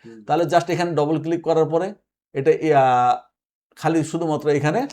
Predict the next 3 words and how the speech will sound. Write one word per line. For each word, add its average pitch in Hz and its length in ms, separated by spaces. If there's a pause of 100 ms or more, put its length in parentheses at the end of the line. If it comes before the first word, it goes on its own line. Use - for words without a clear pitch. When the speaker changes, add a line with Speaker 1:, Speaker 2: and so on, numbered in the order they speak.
(800)
Speaker 2:
পিএলওটি, 151 1900
প্লট - 480 (680)
নং, 110 360